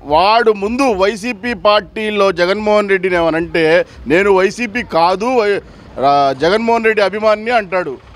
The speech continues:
మళ్ళా ఓ పక్క ప్రతిపక్ష నాయకులు ఎప్పుడైనా మరి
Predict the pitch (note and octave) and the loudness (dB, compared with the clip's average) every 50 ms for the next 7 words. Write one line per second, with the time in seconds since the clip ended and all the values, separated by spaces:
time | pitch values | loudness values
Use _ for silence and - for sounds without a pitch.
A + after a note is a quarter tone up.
0 | - A#2+ C#3+ F#3 A3 A#3 A#3 A3+ A3 - A3 A3 - B3+ C4 A3+ G#3 A3 A#3 B3+ | -8 -2 0 2 2 2 2 0 -2 -2 -2 -2 0 2 2 2 4 2 0 0
1 | - - - - - - - F3+ F#3+ A3 B3+ B3+ - - B3+ B3+ B3 B3 A#3 A3+ | -2 -6 -16 -20 -16 -12 -10 -8 -6 -2 -2 -2 -2 0 0 2 2 2 2 0
2 | B3 A#3 A3+ F3+ A#3 B3 B3+ B3 A#3 G#3+ F3 - - - - _ _ _ _ _ | 0 -2 0 0 0 0 0 0 0 -2 -2 -6 -12 -20 -20 _ _ _ _ _
3 | _ _ _ - - D3+ E3+ G3 G#3 | _ _ _ -20 -10 -6 -4 -2 0